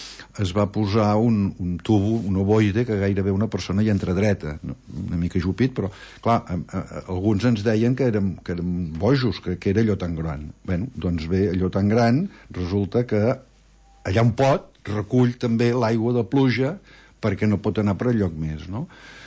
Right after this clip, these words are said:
Per tant, sí, estem parlant de polítiques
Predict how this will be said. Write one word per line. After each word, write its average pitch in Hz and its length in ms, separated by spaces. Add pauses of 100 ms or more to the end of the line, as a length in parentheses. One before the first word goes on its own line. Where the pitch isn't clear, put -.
Per 98 200
tant, 120 360 (240)
sí, 110 400
estem 92 320
parlant 98 420
de 107 160
polítiques 107 1040